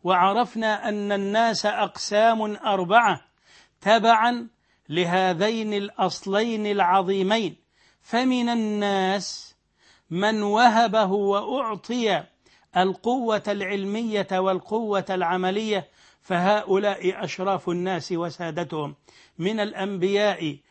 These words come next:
وأتباع الأنبياء. وهناك قسم مقابل لهم، يعني مضاد لهم، من لم يؤت لا القوة العلمية ولا القوة العملية،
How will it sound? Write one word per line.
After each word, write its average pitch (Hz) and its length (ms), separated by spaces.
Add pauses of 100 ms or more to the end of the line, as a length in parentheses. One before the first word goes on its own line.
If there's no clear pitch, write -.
(140)
وأتباع 185 680
الأنبياء. 165 840 (360)
وهناك 220 560
قسم 226 600
مقابل 214 680
لهم، 220 360 (520)
يعني 202 420
مضاد 196 640
لهم، 180 400 (420)
من 208 460
لم 208 200
يؤت 214 460 (480)
لا 190 160
القوة 226 540
العلمية 202 760 (260)
ولا 196 220
القوة 202 520
العملية، 190 800